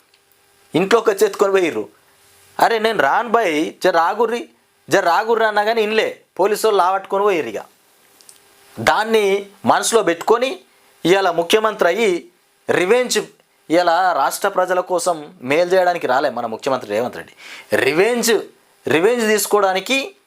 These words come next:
సీఎం అయ్యిండు, రివెంజ్ తీసుకోవడానికే.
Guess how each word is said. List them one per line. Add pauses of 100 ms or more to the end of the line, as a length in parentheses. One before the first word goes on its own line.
(340)
సీఎం
అయ్యిండు, (1400)
రివెంజ్
తీసుకోవడానికే.